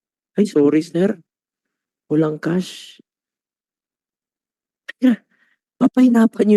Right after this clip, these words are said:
yung Pilipino. Nasunugan na nga, back to zero. Walang pambili. Ni walang pambaon,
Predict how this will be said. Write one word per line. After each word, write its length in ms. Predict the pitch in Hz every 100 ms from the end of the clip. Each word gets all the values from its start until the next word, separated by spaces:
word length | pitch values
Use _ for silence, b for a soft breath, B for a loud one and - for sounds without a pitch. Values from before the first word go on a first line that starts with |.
| 196
yung 60 |
Pilipino. 580 | 196 185 - 190 202 254 - _ _ _ _ _ _ _ _ _ _ _ _ _ _
Nasunugan 640 | 311 311 330 302 320 285 294
na 120 | 294
nga, 120 | 311 320 202
back 240 | 254 -
to 160 | 320 285
zero. 320 | 294 294 311 392 - _ _ _ _ _ _ _ _ _ _ _ _ 196 _ _ _
Walang 320 | 294 370 349
pambili. 500 | 370 339 320 294 - _ _ _ _ _ _ _ _ _ _ _ _ _ _ -
Ni 160 | 277
walang 320 | 294 269 269
pambaon, 1200 | 269 233 247 262 262 262 285 285 277 262 220 269